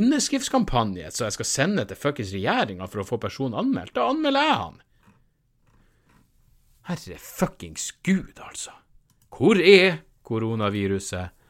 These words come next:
når du trenger det? Går ikke lang tid før vi begynner på mailene i dag, fordi jeg er som sa-, jeg er som snakk-, som snakt,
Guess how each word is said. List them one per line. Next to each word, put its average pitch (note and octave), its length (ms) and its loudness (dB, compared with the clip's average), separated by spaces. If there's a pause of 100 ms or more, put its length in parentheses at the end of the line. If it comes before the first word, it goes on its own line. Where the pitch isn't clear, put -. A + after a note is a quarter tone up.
(420)
når E2 160 -12
du - 80 -16
trenger - 400 -18
det? - 120 -20 (2500)
Går - 140 -14
ikke F2+ 180 -8
lang F2 240 -12
tid F2+ 240 -10
før F2 160 -10
vi F2 80 -10
begynner F#2 240 -10
på F2+ 160 -14
mailene F#2 400 -6
i F2 40 -10
dag, D3+ 360 -2
fordi F#2+ 300 -14
jeg G2 240 -12
er - 20 -10
som F#2 220 -14
sa-, G#2+ 260 -12
jeg G#2+ 220 -12
er - 20 -16
som G2+ 160 -16
snakk-, - 560 -16
som G2 220 -12
snakt, - 480 -10